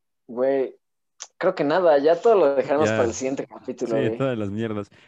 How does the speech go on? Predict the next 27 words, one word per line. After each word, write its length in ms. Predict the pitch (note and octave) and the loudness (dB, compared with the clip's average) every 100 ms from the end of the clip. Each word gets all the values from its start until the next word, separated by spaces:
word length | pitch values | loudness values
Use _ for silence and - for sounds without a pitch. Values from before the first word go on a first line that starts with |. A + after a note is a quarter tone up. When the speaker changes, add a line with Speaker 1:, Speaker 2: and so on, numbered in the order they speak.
| _ | _
Speaker 2:
Bueno, 220 | D#3 D#3 | 0 2
gracias 240 | E3 F#3 | 4 0
por 180 | D3 D3 | 0 0
escucharnos. 720 | C3 C3 - E3+ D3+ C#3 - | 0 -4 0 0 2 -2 -4
Ah, 420 | - A2+ A2+ A2+ - | -2 0 0 -2 -4
estaríamos, 600 | - - C3+ D#3 E3+ D#3 | -10 -4 0 2 0 0
ahora 260 | - D#3+ D3 | 0 2 2
sí, 320 | C#3 D#3 E3+ _ _ _ | 2 0 -2 _ _ _
hay 120 | B2+ | -4
que 80 | C3+ | -2
dar 100 | C3 | -2
una 100 | A#2+ | -4
fecha 200 | A#2 B2+ | -6 -8
para 100 | G#2 | -8
que 40 | |
nos 60 | G2+ | -10
escuchen 320 | F#2 A2+ B2+ | -8 -8 -6
aquí 160 | G#2+ G#2+ | -8 -10
los, 160 | G#2+ - | -12 -10
ah, 120 | A#2 | -10
si 60 | G#2+ | -8
nos 80 | A#2+ | -6
estás 80 | D3+ | -6
escuchando 260 | D3+ C#3+ D3+ | -6 -6 -4
en 20 | |
este 100 | C#3 | -4
momento, 360 | B2 B2+ D3+ | -4 -2 -2